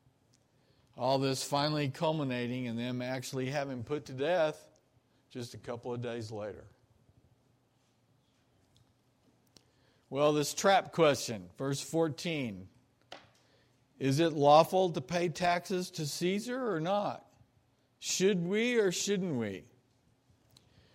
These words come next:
Now, the kind of tax specifically addressed here is what we could call the head tax, which is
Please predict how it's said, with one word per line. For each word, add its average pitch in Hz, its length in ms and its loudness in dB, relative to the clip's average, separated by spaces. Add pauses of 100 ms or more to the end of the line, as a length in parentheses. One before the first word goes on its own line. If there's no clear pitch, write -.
(260)
Now, 160 260 6
the 147 200 -4
kind 208 340 2
of 160 120 -2
tax - 720 0 (260)
specifically 160 960 2
addressed 127 560 0
here 170 480 0 (840)
is 127 360 -2
what 143 380 2
we 143 160 0
could 135 180 -2
call 135 280 2
the 113 120 -4
head 151 440 -6
tax, 101 480 -8
which 117 240 -6
is 110 180 -8